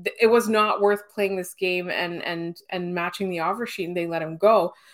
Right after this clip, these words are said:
So that contract in itself, like, put a lot of pressure on him. I do think that there was a little bit of mismanagement. I do think that um, too much responsibility was put on him too soon. I, I don't,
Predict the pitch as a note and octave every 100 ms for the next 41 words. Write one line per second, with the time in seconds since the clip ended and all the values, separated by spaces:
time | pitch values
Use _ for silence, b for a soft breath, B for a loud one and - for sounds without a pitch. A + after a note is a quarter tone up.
0 | b - G#3+ G3 - A3 - - - A3
1 | D4+ E4 A#3 G3+ G3 F#3+ - G#3 G#3 G3
2 | - G#3 G3 F#3 - F3 E3+ - D3+ E3
3 | - b b b - B3 G#3+ C#4 D#4 F#4
4 | F4+ E4+ C4 A#3 A3+ A#3 C4+ C#4 C4+ C4+
5 | A#3+ A#3 - G#3 G3 G3 G#3 G#3 G3+ G3+
6 | G3+ A#3 A#3+ - G3 F#3+ - _ _ _
7 | - F#3+ F#3 F3+ - - F#3+ - - -
8 | A#3+ A#3 - _ _ _ _ G#3+ G3+ -
9 | G#3 G3+ G3 G3 G3 F#3 - F#3+ F#3 F#3
10 | F3+ - F#3+ - - F#3+ C#4 F4+ b b
11 | b _ - - G#3 A3 G3 A#3 A#3